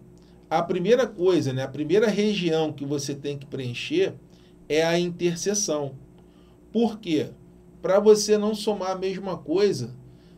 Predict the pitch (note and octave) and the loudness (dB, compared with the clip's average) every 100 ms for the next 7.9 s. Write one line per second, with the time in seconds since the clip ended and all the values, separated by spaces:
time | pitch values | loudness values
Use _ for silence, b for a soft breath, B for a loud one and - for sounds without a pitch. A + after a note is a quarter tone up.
0 | - E3 F3+ E3+ F3+ F#3 F#3 G3+ G#3+ F3+ | -12 -6 -2 0 0 0 -2 0 2 2
1 | E3 D#3 - - - - b b - - | 2 -2 -8 -18 -20 -20 b b -14 -8
2 | F3 G#3 A3+ A3 G#3 A#3 A#3 G3+ - A3+ | -4 2 6 6 6 4 4 2 0 0
3 | A3 - - - - - - F3+ F#3+ F#3+ | 0 0 -8 -20 -20 -14 -2 0 2 2
4 | G3 A3 G3+ D#3+ A2 - A#2+ B2 C#3+ D#3 | 2 2 4 4 0 -8 -12 -4 -2 -2
5 | D3+ F3 D3 D3 D3 D3+ A3+ - - - | -4 2 6 8 8 8 4 -2 -6 -8
6 | - - - - - - b b b b | -16 -20 -20 -20 -20 -20 b b b b
7 | F3 F#3+ E3 D#3 F3 G3+ G3+ - | 2 4 4 0 0 -2 -4 -8